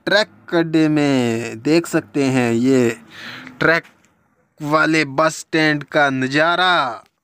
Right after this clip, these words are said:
देख सकते हैं। गाड़ियां ईंटें वाली, सब गाड़ियां जम्मू पुंछ से, जम्मू से ईंटें लाती हैं, पुंछ यहाँ आकर बिक्री होती हैं। देख सकते हैं बहुत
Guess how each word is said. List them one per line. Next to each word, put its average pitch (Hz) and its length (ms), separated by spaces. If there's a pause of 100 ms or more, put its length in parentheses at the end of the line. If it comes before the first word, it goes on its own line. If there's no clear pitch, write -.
देख 160 240
सकते 170 340
हैं। 160 260
गाड़ियां 143 500
ईंटें 156 360
वाली, 147 480 (500)
सब 190 260
गाड़ियां 175 480
जम्मू 151 340
पुंछ 156 300
से, 139 580
जम्मू 135 340
से 151 200
ईंटें 143 320
लाती 147 380
हैं, 208 300
पुंछ 160 360
यहाँ 127 520
आकर 117 280
बिक्री 143 460
होती 160 360
हैं। 143 220 (960)
देख 156 280
सकते 160 340
हैं 151 220
बहुत 196 360